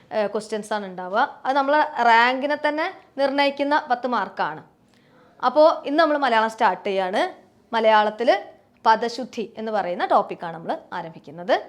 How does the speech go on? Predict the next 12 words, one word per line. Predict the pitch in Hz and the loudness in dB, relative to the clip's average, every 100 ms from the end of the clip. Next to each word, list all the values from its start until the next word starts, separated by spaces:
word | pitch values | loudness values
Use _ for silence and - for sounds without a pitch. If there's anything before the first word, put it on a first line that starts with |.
| - _ _ _ _ _ - | -20 _ _ _ _ _ -4
ഏഹ്, | 220 214 | 2 2
എൻ്റെ | 208 | 2
പേര് | 214 214 208 | -2 -2 -2
രമണി | 196 196 | -4 -6
എന്നാണ്. | 208 190 175 247 392 - 214 | -6 -6 -4 -4 -4 -10 -8
ഞാന്, | 202 202 | -6 -6
ഏഹ്, | 208 202 202 202 | -8 -6 -4 -4
ഒരുപാട് | 208 208 214 | -2 -2 0
വർഷങ്ങളായിട്ട് | 208 - 196 208 202 202 - - - | -4 -6 -6 -4 -2 -2 -4 -6 -14
പി | |
എസ് | 196 190 190 | -12 -10 -12
സിക്ക് | 180 302 | -12 -12